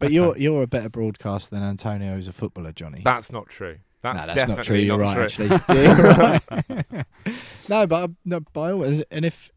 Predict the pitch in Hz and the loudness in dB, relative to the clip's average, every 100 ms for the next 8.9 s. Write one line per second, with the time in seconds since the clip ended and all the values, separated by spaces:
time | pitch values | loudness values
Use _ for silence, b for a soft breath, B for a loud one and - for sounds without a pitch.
0 | - 147 170 165 147 - 156 143 120 123 | -12 -8 -6 -6 -6 -6 -4 -4 -4 -6
1 | 110 - 120 120 123 127 120 110 - 127 | -6 -4 -6 -6 -6 -6 -6 -10 -10 -6
2 | 120 117 117 - - _ _ - 123 104 | -6 -6 -10 -12 -20 _ _ -12 -10 -10
3 | 107 135 98 95 110 127 - 92 117 110 | -8 -8 -10 -12 -10 -8 -8 -4 -2 -2
4 | 107 113 107 110 95 113 98 - 120 113 | -4 -6 -6 -10 -10 -10 -10 -12 -12 -10
5 | 113 110 - 135 131 135 135 98 92 - | -10 -14 -14 -14 -10 -10 -8 -10 -12 -8
6 | 113 107 131 123 113 120 117 113 110 110 | -6 -4 -4 -4 -4 -4 -2 -4 -4 -6
7 | 104 117 110 - - 117 - 113 113 - | -6 -4 -4 -8 -14 -12 -8 -6 -8 -8
8 | 117 113 104 104 110 104 113 110 | -8 -8 -10 -10 -10 -8 -8 -8